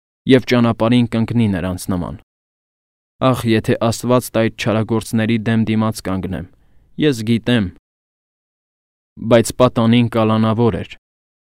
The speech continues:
Նրան մի գլուխ էին հաշվում այս նախիրի մեջ, որը հավիլդարները քշում էին Աֆրիկայի խորքերը։ Դինգոն էլ այդտեղ չէր,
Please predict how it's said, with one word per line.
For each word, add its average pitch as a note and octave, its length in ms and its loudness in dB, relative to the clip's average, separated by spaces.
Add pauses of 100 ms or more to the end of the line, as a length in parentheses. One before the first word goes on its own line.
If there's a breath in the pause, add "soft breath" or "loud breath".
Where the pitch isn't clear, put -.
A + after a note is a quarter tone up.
Նրան C#3+ 280 6
մի C#3 140 6
գլուխ C#3 400 4
էին G#2 240 0
հաշվում A2 420 -2
այս G2+ 140 -4
նախիրի G2+ 500 -2
մեջ, F2+ 220 -6 (600)
որը C3+ 240 4
հավիլդարները A2+ 840 0
քշում A2 420 -4
էին G#2 220 -2
Աֆրիկայի G2 580 -4
խորքերը։ - 540 -8 (1000)
Դինգոն B2 580 4
էլ G#2 140 2
այդտեղ F2+ 360 -4
չէր, - 320 -8